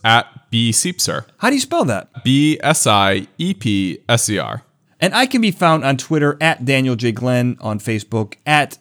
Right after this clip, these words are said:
Speaker 2: Analytical Mastermind, and on Instagram at the Daniel J Glenn.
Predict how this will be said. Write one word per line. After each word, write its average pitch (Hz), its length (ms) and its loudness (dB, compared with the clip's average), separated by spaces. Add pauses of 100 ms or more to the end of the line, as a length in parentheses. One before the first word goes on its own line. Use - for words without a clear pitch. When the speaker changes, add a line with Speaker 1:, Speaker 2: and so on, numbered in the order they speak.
(180)
Speaker 2:
Analytical 117 440 -2
Mastermind, 101 720 -4
and 104 120 -4
on 98 120 -6
Instagram 104 680 -4
at 120 220 -2
the 165 260 4
Daniel 147 360 2
J 135 180 0
Glenn. 135 400 0